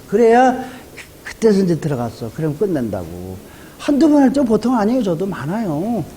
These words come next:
그러니까는 모시면서 누가 막 들어오는 소리가 나 그러면 에이, 다시, 다시 해-, 해야 돼.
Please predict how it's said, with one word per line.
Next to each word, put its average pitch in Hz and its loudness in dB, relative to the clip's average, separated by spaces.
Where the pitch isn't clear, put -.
그러니까는 214 2
모시면서 208 4
누가 190 0
막 - -10
들어오는 202 4
소리가 160 0
나 156 0
그러면 139 -2
에이, 147 -2
다시, 104 -10
다시 175 -10
해-, 196 -4
해야 147 -6
돼. 170 0